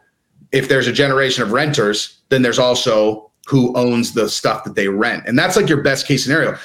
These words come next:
Like, if you're, you know, in terms of, like, building wealth, you borrow money from the bank, you buy a property.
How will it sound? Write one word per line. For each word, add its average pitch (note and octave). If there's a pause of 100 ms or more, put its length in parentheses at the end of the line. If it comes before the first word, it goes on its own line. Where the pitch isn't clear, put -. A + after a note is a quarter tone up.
(140)
Like, C#3+
if C#3+
you're, C#3+
you D#3+
know, A#2+
in C3
terms E3+
of, D#3+
like, A#2 (300)
building C#3
wealth, A#2 (720)
you -
borrow D#3
money E3+
from E3
the F3
bank, B2
you B2+
buy A#2
a A2+
property. F#2